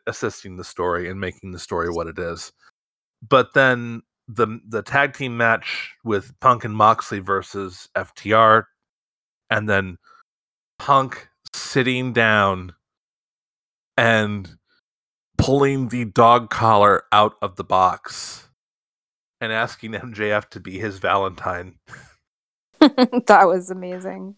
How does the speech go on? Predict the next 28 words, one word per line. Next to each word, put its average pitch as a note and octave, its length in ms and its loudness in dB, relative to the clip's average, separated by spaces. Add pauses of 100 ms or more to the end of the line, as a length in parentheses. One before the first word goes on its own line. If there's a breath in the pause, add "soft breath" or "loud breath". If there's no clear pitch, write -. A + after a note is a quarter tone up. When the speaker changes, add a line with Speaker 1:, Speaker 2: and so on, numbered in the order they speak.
(180)
Speaker 1:
And, C3+ 300 0
and C3 180 -2
calling D3+ 400 0
Valentine's B2 520 -2
Day A#2+ 100 2
a G#2+ 80 4
Hallmark A2 440 2
holiday, F#2+ 340 2
which F#2+ 160 -2
it A#2 160 -2
absolutely A2 560 0
is. - 260 -4 (560)
Um, G2 480 -4 (580)
not C#3+ 240 2
in, B2+ 240 -6
not C3 180 2
historically, A#2 600 4
as F#2+ 160 4
we G2+ 100 2
both F#2 300 4
know, F#2+ 180 0
being F2 420 -4 (100)
religious F#2+ 380 -2
scholars, C3 460 6
but G#2 220 0 (540)
it G2+ 100 -2
is F#2+ 220 0
now. E2+ 300 -8